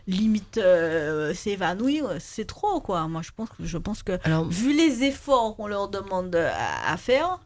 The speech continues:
Speaker 1: je trouve que ça fait beaucoup quand même.
Speaker 2: Moi, je comprends ton point de vue. Je pense que, je pense que c'est trop, mais après, je pense que c'est leur choix.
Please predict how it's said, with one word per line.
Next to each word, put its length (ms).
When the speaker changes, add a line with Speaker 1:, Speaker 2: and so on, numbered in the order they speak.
Speaker 1:
je 120
trouve 180
que 120
ça 160
fait 160
beaucoup 340
quand 160
même. 160
Speaker 2:
Moi, 140
je 80
comprends 320
ton 120
point 200
de 80
vue. 240
Je 100
pense 300
que, 340
je 100
pense 200
que 80
c'est 140
trop, 200
mais 80
après, 260
je 80
pense 140
que 80
c'est 140
leur 160
choix. 260